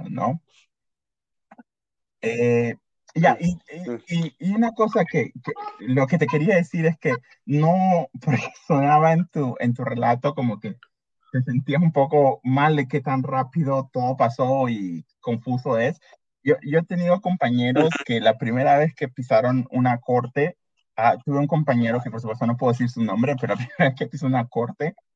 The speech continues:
Speaker 1: todo, todo sucedió
Speaker 2: No,
Speaker 1: tan
Speaker 2: estoy, estoy
Speaker 1: rápido.
Speaker 2: Ajá.
Speaker 1: Y él era, o sea, una, un estudiante de Derecho a ese tiempo, ¿no? Haber,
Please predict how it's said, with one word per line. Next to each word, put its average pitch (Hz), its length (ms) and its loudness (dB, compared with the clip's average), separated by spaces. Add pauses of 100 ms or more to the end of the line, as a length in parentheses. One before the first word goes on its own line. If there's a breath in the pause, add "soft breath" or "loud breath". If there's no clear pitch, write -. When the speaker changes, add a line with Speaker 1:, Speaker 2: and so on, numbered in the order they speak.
(200)
Speaker 1:
todo, 311 200 -2 (360)
todo 160 200 4
sucedió 156 460 2
Speaker 2:
No, 160 140 8
Speaker 1:
tan - 20 8
Speaker 2:
estoy, 147 180 6
estoy 147 180 8
Speaker 1:
rápido. 156 320 0 (300)
Speaker 2:
Ajá. 139 180 4
Speaker 1:
Y 139 160 2
él 165 280 2
era, 156 160 4
o - 20 2
sea, 170 260 4
una, 143 300 2
un 135 160 0
estudiante 123 420 0
de 120 100 0
Derecho 127 220 -2
a 87 40 -2
ese 95 160 -10
tiempo, 90 320 -4
¿no? 104 180 0
Haber, 107 180 2